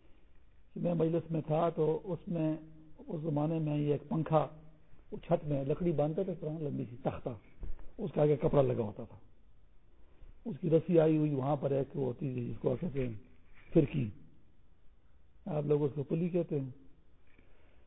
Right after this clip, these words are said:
تو وہ رسی سے کھینچتے ایسا تو وہ ہلتا ہے اس طرح،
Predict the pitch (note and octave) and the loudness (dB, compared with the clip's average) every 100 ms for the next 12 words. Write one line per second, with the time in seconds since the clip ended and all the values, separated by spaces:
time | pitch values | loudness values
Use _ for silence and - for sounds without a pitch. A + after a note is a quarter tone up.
0 | - - - F3 F#3+ F3 - F#3+ D#3+ D#3 | -20 -16 0 4 6 6 4 2 2 0
1 | - D#3+ E3 F#3 D#3+ D#3+ D3 D3+ G3 F#3+ | 8 8 8 6 4 2 -2 -4 -6 -4
2 | D3+ A#2 - C#3+ | -4 -6 -8 -8